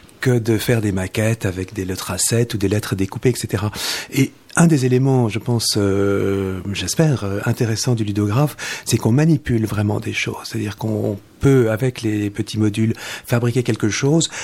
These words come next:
mais exactement comme un, comme, comme les enfants de toujours, en fait, découper des journaux, et cetera. Et cette partie,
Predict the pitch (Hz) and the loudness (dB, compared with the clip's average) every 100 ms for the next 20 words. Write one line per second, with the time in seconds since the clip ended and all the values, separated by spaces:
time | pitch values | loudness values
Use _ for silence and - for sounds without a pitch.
0 | - 107 98 123 - 110 139 139 110 104 | -2 -2 0 -2 0 0 2 2 2 2
1 | 101 101 101 101 98 95 - - - 101 | 2 0 0 0 -4 -6 -14 -12 -8 -6
2 | 107 - 95 95 92 92 90 85 123 98 | -6 -4 -4 -2 -4 -4 -6 -4 -2 -2
3 | 85 95 107 135 98 104 92 101 117 127 | -4 -4 -2 -2 -2 -4 -4 -4 0 2
4 | 110 92 98 110 127 120 110 113 107 113 | 2 0 0 2 2 2 0 0 0 -2
5 | - - 117 - - 131 | -4 -6 -6 -8 -8 -8